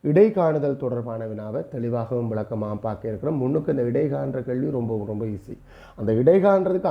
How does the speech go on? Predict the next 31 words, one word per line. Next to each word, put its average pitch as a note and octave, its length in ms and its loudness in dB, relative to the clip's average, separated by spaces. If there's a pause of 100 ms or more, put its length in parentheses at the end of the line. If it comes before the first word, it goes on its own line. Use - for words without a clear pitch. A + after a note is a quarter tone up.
அங்கால G3+ 400 0
இருக்கிற F#3 320 0
அந்த D3+ 160 0
ரெண்டு C#3+ 300 0
கேள்விகளையும் C3 680 -2 (300)
எவ்வாறு C#3+ 400 2
செய்யணும்ன்றது B2 600 -4
தான் E3 240 -4
பல D3+ 240 2
மாணவர்களுக்கு C3+ 640 0
இருக்கிற B2 240 -4
சந்தேகம். A2 460 -6 (380)
நீங்க C#3 200 2
ஒருக்கா C3 180 2
செய்து D#3 320 2
பாருங்கடா, D#3+ 480 2 (180)
உங்களுக்கு D#3 360 0
அதுல C#3+ 360 0
முட்டி C#3+ 280 -2
மோதி D3 220 0
பார்த்தா C3+ 300 -2
தான் D#3 140 -4
அதுல C3 180 -2
இருக்க B2 460 -2
கஷ்ட C3 280 -6
நஷ்டங்கள் B2 440 -2
தெரியும். A#2+ 360 -2 (300)
அந்த C#3 220 2
அடிப்படையில C#3 340 0
செய்து D3 340 0
பாருங்க. C3 340 0